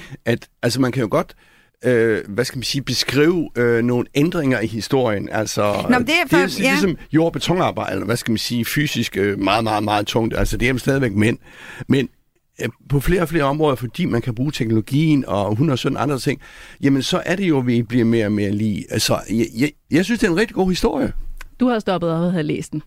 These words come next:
Speaker 1: Ja, det har jeg.
Speaker 3: Åh, det er godt. Det er faktisk lidt en tilfældighed, at lige præcis den her klasse har en overvægt af kvinder. Men der er faktisk en tendens at spore. For hvis man ser generelt på optaget på basisuddannelsen til politibetjent, så er der faktisk kommet flere kvinder til de seneste år.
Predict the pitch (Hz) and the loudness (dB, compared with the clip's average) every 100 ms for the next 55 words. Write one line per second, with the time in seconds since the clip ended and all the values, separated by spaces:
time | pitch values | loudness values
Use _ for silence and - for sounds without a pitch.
0 | - - 120 170 240 240 220 170 117 - | -10 -4 0 0 0 0 0 0 -4 -10
1 | 139 185 - 151 - - - - 233 285 | -4 -2 -2 -4 -6 -12 -2 0 2 0
2 | 269 277 285 285 - 320 - 233 208 190 | 0 0 2 0 0 0 2 2 2 2
3 | 214 233 202 208 175 - 220 220 - - | 2 2 -2 -4 -2 0 2 2 0 -2
4 | 175 151 170 185 170 175 185 175 160 170 | -2 0 0 0 -2 -2 0 0 0 -4
5 | - 185 - 196 - 175 - - - - | -4 -6 -2 -2 0 -2 -6 -18 -10 0
6 | 254 339 196 170 185 165 214 170 190 - | 0 2 0 -2 -4 -2 -2 0 -2 -4
7 | - 185 175 - 170 170 170 - - - | -4 -4 -2 -2 0 0 -2 -8 -20 -4
8 | 208 180 - 160 156 - 175 - 180 165 | -2 -2 -4 -4 -4 -2 -2 0 0 0
9 | 214 - 208 175 - 208 - 208 - - | 0 0 0 0 0 -2 -2 -4 -2 0
10 | 175 - 165 165 233 - 190 180 - 160 | 0 0 -2 0 -4 -2 -2 -2 -4 -4
11 | 175 - 170 180 175 220 220 - 202 - | -4 -2 0 2 2 0 -2 -2 -2 -2
12 | - - 208 214 - - 240 233 254 - | 0 2 2 0 -2 0 2 2 0 0
13 | 254 262 - 151 - - 165 165 151 170 | 0 0 0 -2 -4 -4 -4 -4 -2 0
14 | 143 147 - - | 0 -2 -2 -4